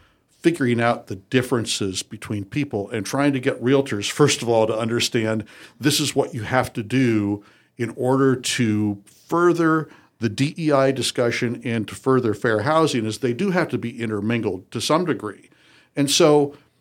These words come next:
if you've got somebody who is struggling to buy a house, or they think they're struggling, sometimes it's perception. Um, they,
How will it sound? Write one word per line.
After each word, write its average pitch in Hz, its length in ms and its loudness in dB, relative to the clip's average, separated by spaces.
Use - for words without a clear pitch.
if 151 180 2
you've 131 220 0
got 175 320 -4
somebody 147 480 0
who 123 580 2
is 120 200 2
struggling 156 600 2
to 113 80 -2
buy 123 280 2
a 120 120 2
house, 117 440 -2
or 107 160 -4
they 101 120 -4
think 135 260 -2
they're 104 140 0
struggling, 101 480 -4
sometimes - 420 -2
it's 131 120 -4
perception. - 600 0
Um, 110 380 -4
they, 143 360 2